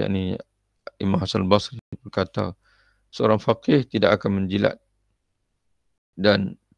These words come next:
pamrih, yakni tidak mempunyai niat yang tersembunyi dalam menyebarkan hikmah Allah,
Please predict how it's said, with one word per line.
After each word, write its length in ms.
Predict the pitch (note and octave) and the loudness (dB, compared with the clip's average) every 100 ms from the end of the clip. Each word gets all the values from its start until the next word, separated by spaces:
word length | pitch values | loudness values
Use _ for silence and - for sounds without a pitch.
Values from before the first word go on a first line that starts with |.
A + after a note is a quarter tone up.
| _ _ _ - | _ _ _ 0
pamrih, 480 | A2+ A2+ A2 G#2+ E2 - | 4 6 6 4 0 -14
yakni 240 | - G2 G2 | -10 -6 -4
tidak 240 | G2+ G2+ | -2 -2
mempunyai 240 | F#2+ G#2+ G2 | -2 -4 -2
niat 160 | A2 G#2 | -2 -2
yang 60 | G2+ | -6
tersembunyi 540 | - G#2 A2+ A2+ F#2+ D#2 _ _ _ _ _ | -6 -2 0 0 -2 -6 _ _ _ _ _
dalam 400 | - G2 - G2 | -4 -4 0 0
menyebarkan 720 | F#2 F#2+ G#2 A2 F#2+ F#2+ G2 - _ _ - | 2 2 6 6 4 -4 -6 -12 _ _ -6
hikmah 400 | A2+ - A2 G2+ | -6 -4 -4 -2
Allah, 320 | G2 F#2+ F2+ | -2 -4 -8